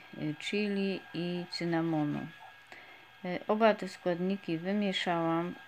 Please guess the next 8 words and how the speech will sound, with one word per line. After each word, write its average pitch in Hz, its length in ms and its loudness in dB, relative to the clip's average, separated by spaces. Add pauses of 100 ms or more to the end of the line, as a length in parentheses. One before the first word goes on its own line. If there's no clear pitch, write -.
i 170 1000 -4 (1000)
będę 202 440 2
go 180 120 0
testowała 175 720 0
na 170 180 0
mojej 170 320 0
papryce, 160 760 -4 (640)
e, 165 140 -2